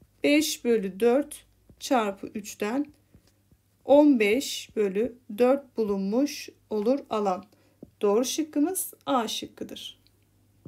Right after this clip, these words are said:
Eğri ile x ekseni arasında kalan bölgelerin alanları S bir, S iki ve S üçtür. Buna göre eksi S bir, eksi S iki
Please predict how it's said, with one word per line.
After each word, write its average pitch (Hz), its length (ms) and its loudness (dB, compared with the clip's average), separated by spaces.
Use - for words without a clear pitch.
Eğri 349 440 6
ile 214 260 2
x - 340 2
ekseni 320 420 0
arasında 311 420 2
kalan 277 440 4
bölgelerin 262 580 2
alanları 208 640 0
S 294 420 0
bir, 254 160 0
S 285 400 0
iki 277 220 -4
ve 294 100 0
S 254 360 2
üçtür. - 460 -12
Buna 294 200 4
göre 254 460 2
eksi 262 360 2
S 254 400 6
bir, 196 240 -4
eksi 254 340 2
S 302 320 2
iki 277 260 0